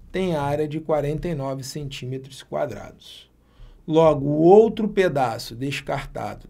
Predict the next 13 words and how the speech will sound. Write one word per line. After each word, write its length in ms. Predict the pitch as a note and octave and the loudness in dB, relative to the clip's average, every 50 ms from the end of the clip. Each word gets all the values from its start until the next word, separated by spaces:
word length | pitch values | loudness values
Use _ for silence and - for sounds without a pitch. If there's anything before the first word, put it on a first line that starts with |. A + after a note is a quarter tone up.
| - _ | -18 _
tem 220 | - C#3 B2 G#2 | -10 -10 -8 -8
área 440 | G2+ G2+ G2+ - - - - - - - - - - - - - - - - - - - - - - - _ | -8 -10 -10 -10 -12 -12 -14 -14 -14 -14 -14 -16 -16 -16 -16 -16 -16 -14 -14 -16 -16 -16 -18 -20 -20 -20 _
de... 280 | - B2 C3+ D3+ E3 E3+ - - - - _ _ _ - - - _ _ - - | -6 -2 -2 -2 -2 -4 -10 -16 -20 -20 _ _ _ -20 -20 -20 _ _ -20 -10
Então, 200 | - C4 C4+ C4+ | -6 -4 -4 -2
vamos 240 | C4 D4+ D#4+ D4 B3 | -2 -4 -2 0 0
lá, 140 | F3+ D3+ D3 | 0 0 0
família. 460 | C#3+ - E3 D#3 C#3 A#2+ G#2 - - | -2 -4 -4 -2 -4 -4 -6 -8 -10
É 100 | - - | -8 -6
uma 220 | F3 G3 A3 A3+ G#3 | -4 -4 -2 -4 -4
questãozinha 760 | G#3+ A3 G#3 G3+ - - A3 G3 F#3 D#3 D3 F3 F#3+ G3 G3 | -4 -4 -4 -4 -4 -4 -4 -4 -4 -2 -2 -2 -2 -2 -2
de 100 | F3 F3+ | -2 -2
geometria 680 | E3+ E3+ F3+ F3+ F3 F3 E3+ E3 C#3+ - F#3+ F#3 E3+ | -2 -2 0 0 0 -2 -2 -4 -4 -4 -4 -4 -4
plana 600 | D#3+ - C3+ C3+ C#3 D3 D3+ D#3 D#3+ D#3+ E3 D#3 | -4 -4 -6 -6 -4 -4 -4 -4 -4 -4 -6 -6